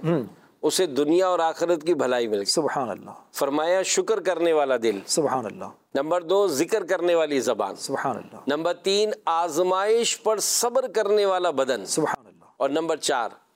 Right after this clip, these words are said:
Speaker 2: اپنے آپ اور شوہر کے مال میں خیانت نہ کرنے والی بیوی۔
Speaker 1: سبحان اللہ، سبحان
Speaker 2: تو نعمتیں اگر یہ مل جاتی، اور حقیقت ہے، انسان اگر اپنی ذات پہ غور کرے تو ایسی نعمتیں ہیں۔ بھئی، سب سے بڑی نعمت کیا ہے؟ مسلمان ہے۔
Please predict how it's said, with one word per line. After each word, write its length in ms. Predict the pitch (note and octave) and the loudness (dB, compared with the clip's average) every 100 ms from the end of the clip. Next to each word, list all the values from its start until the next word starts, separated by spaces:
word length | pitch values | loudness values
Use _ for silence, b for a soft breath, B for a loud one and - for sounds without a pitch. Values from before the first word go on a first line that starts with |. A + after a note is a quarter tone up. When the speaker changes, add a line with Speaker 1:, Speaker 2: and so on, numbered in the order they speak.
| - | -6
Speaker 2:
اپنے 420 | F#3 A3+ A#3 A3 - | -4 0 0 0 0
آپ 440 | E3 F#3 G#3+ G#3 | 0 2 2 2
اور 100 | F#3+ | 2
شوہر 480 | D#3+ - G#3 G3+ G#3+ | 2 2 2 2 -2
کے 180 | F3 G3 | 0 0
مال 400 | D#3 D#3 E3+ F3+ | 2 2 0 2
میں 200 | G3 F#3+ | 2 2
خیانت 640 | - D#3 D#3 E3+ F#3+ D#3+ | 0 0 0 2 0 0
نہ 240 | D#3 E3+ G3 | 2 2 2
کرنے 260 | F3 D#3+ E3+ | 0 2 2
والی 280 | D#3+ D3 C3+ | 2 2 0
بیوی۔ 280 | A#2 G#2 F#2+ | 0 -2 -4
Speaker 1:
سبحان 480 | - - C#3+ - B2 | -4 -2 0 -2 -4
اللہ، 440 | G#2 G2+ G#2 G2+ G#2 | -6 -4 -2 -2 -4
سبحان 320 | - B2 C#3+ | -10 -6 -2
Speaker 2:
تو 120 | C#3 | 0
نعمتیں 460 | E3+ A3+ A#3 A#3+ G#3 | 0 0 0 0 -2
اگر 240 | - F3 G#3+ | -6 -2 0
یہ 100 | A3 | 2
مل 220 | F#3+ G3+ | 2 2
جاتی، 280 | G3 D#3 F#3 | 0 0 0
اور 100 | G#3+ | -2
حقیقت 720 | G#3 - D3 G#3+ A#3+ C4 D3 | -2 -8 -6 -4 0 0 0
ہے، 120 | G#2 E2+ C3+ _ - | -4 -4 -14 _ -4
انسان 500 | B2+ A2+ - C3 D3+ | -2 0 0 0 0
اگر 180 | D3 D3 | 0 0
اپنی 240 | C#3+ D3+ | 0 0
ذات 280 | B2 A#2+ A#2 | 2 0 0
پہ 60 | C#3 | 0
غور 340 | A2+ A#2 E3+ | 2 0 0
کرے 360 | D3 C3 A#2 - - B B B | 0 2 2 -2 -12 B B B
تو 160 | - F#3 - | -4 -4 -2
ایسی 420 | D#3+ E3 - G#3 | -2 0 0 0
نعمتیں 500 | G#3 F3 F3 F#3 G3+ | 2 2 2 0 0
ہیں۔ 260 | F3 F#3+ D3 - - _ | 2 2 0 -2 -16 _
بھئی، 80 | D#3+ | -2
سب 180 | D#3 G3 | 0 0
سے 100 | A3+ | 2
بڑی 200 | A3 A3 | 2 2
نعمت 340 | G#3+ G#3+ G3+ | 2 0 -2
کیا 100 | F#3 | 0
ہے؟ 60 | F#3 | 0
مسلمان 520 | E3 E3 C#3+ B2 | 2 2 0 0
ہے۔ 60 | G#2 | -2